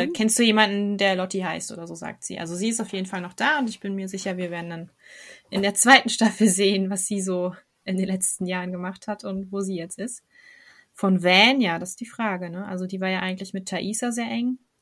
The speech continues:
Speaker 2: aber hat sich von Lottie so ein bisschen einnebeln lassen, glaube ich. Also,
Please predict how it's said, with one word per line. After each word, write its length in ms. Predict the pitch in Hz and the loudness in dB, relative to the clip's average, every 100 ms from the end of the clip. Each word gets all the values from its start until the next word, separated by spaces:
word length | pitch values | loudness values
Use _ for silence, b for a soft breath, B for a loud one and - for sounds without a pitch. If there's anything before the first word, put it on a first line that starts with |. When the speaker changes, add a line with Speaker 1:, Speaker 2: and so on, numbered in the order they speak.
| _ | _
Speaker 2:
aber 640 | 190 190 185 185 185 190 | -8 -6 -4 -4 -4 -6
hat 160 | 190 190 | -6 -6
sich 160 | 196 - | -6 -4
von 140 | 196 | 0
Lottie 240 | 185 190 | 0 0
so 100 | 190 | 0
ein 60 | 190 | 0
bisschen 600 | 190 190 202 190 185 185 _ | 0 0 0 0 -2 -6 _
einnebeln 1200 | - 185 196 190 185 - _ _ 196 190 190 180 175 | 2 2 2 -2 -4 -8 _ _ 2 4 4 0 0
lassen, 340 | 180 - 180 | -4 -4 -6
glaube 320 | 180 170 175 | -4 -4 -6
ich. 220 | 170 - | -8 -10
Also, 360 | 185 180 180 180 | -10 -10 -10 -12